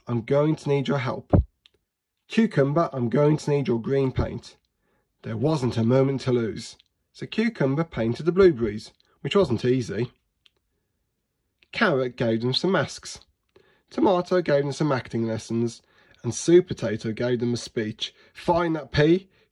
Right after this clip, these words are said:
pretend to be his evil pea friends, and let's get our carnival back." Blueberries, pretending to be evil peas, to the rescue.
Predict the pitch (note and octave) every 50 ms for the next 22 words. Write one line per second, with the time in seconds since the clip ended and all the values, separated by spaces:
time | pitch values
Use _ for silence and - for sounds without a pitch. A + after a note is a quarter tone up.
0 | _ - - B2 - - D#3 D#3+ D#3+ D#3+ - - C#3+ D3 D3+ D3 C#3 D3+ C#3+ -
1 | - - C#3+ D#3 D#3 D#3 D3 D#3 D#3 C#3+ - D#3 D3 C#3 - - C#3+ C#3+ D3+ E3
2 | F3+ - - _ - - - _ - A#2 A2+ A2 A2+ D3 F#3+ F#3+ E3+ - - -
3 | - - D3 D3+ D3+ - - C#3 C#3+ C#3+ C#3 - - - B2 A#2+ A#2+ A#2+ A2+ G#2+
4 | A#2 G#2+ A2 A2+ A#2+ - - - - - _ _ _ _ _ _ _ - - -
5 | - _ _ _ _ _ _ _ _ _ - - _ _ _ _ _ _ _ _
6 | - C4+ C#4+ C#4 A#3+ C4+ C4+ C4 B3+ B3 B3 A#3 A3+ A3 G#3 G3+ G3 F#3+ F3 E3
7 | - - F3+ - - G3 F#3 F#3 F3+ - F3+ E3+ E3 F3+ F#3 F#3 F3+ D#3+ E3+ D#3+
8 | - A#3 A#3+ A#3+ A#3 A#3 A#3 A#3 A3+ - - _ _ _ _ - - B3+ B3 B3
9 | A#3+ A#3+ A#3+ A#3 A3+ A#3 A#3+ A#3 - - - G#3+ G#3+ G#3 G3+ G3 F#3 F3+ D#3+ C#3
10 | C3 B2 A2